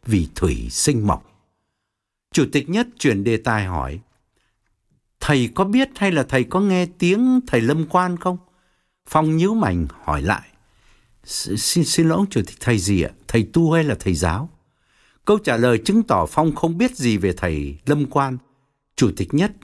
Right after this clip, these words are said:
vội xua tay: "Thầy Lâm Quan chuyên về phong thủy, ông ấy chỉ cho tôi đấy.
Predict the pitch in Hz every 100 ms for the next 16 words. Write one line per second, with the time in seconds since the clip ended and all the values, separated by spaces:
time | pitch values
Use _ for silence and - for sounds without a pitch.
0 | - 117 73 - 143 131 131 120 - _
1 | _ _ _ - 104 87 92 117 - 127
2 | 147 135 - _ - 131 107 - 117 120
3 | 113 67 58 82 - - - - 127 143
4 | 147 135 - - 101 117 104 -